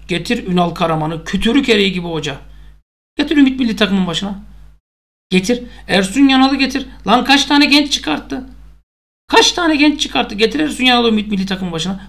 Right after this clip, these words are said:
Proje. Al sana proje. A milli takım. Amacımız ne? Turnuva takımı. Al Aykut Kocaman uefa yarı finali yaptı. E şey, Fatih Terim uefa finalini kazandı, kazandırıldı diye, e,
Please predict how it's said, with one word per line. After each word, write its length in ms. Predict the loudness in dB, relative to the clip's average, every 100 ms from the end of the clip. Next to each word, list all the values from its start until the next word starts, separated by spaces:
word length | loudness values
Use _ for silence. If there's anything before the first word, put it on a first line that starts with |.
| -8
Proje. 460 | -2 0 0 -4 -6
Al 100 | -8
sana 240 | -6 -8
proje. 260 | -8 -10 -12 -16 -14 0
A 180 | 4
milli 340 | 6 6 4 2
takım. 340 | -2 -2 -12 -14 -20 -20 -20 -2
Amacımız 520 | 2 4 2 0 -2
ne? 160 | -4 -6 -18 -4
Turnuva 360 | 0 4 4
takımı. 360 | 2 -6 -12 -14 -18 -12 -2
Al 220 | -2 -2
Aykut 300 | -4 -4 -6
Kocaman 260 | -4 -2 0
uefa 280 | -2 -2 -4
yarı 200 | -4 -4
finali 280 | -2 0
yaptı. 360 | 0 -4 -10 -14 -16 -20 -20 -20 -20 0
E 120 | 2
şey, 420 | 4 4 4 -2 -16 -20 -20
Fatih 400 | 2 4 4 0
Terim 320 | 4 4 4 -2 -20 -4
uefa 360 | 2 4 4 4
finalini 340 | 4 4 2
kazandı, 580 | 2 4 4 4 2 0
kazandırıldı 720 | 0 2 4 4 2 2 2
diye, 200 | 2 0
e, 540 | -2 -4 -6 -6 -8